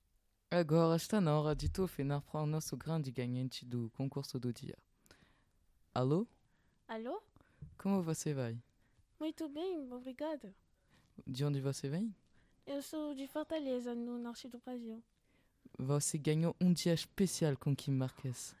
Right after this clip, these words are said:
Speaker 2: É verdade?
Speaker 1: É verdade, sim. Você a conhece?
Speaker 2: Muito obrigada, muito prazer.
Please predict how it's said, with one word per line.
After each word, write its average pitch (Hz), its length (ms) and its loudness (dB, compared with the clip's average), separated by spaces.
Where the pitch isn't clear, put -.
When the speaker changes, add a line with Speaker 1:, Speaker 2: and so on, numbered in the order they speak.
Speaker 2:
É 254 60 0
verdade? 285 840 4
Speaker 1:
É 202 100 2
verdade, 165 460 4
sim. 190 240 -2
Você 143 300 0
a 135 60 0
conhece? - 240 2
Speaker 2:
Muito 370 220 4
obrigada, 311 680 4
muito 269 300 -2
prazer. 262 500 -4